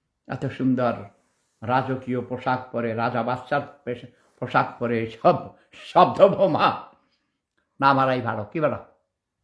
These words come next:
হে মহান আল্লাহ রাব্বুল আলামিন, তুমি আমাকে ধৈর্য দান করো,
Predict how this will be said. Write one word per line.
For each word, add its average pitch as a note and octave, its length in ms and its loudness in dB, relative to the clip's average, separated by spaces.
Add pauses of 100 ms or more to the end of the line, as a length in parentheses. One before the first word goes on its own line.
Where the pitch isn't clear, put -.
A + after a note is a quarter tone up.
(1400)
হে E3 160 4
মহান D3 360 2
আল্লাহ B2+ 320 -4
রাব্বুল A#2+ 280 -4
আলামিন, A2 560 -6 (300)
তুমি C3 160 0
আমাকে B2+ 260 0
ধৈর্য A2+ 420 -4
দান G#2+ 240 -2
করো, G#2+ 320 -14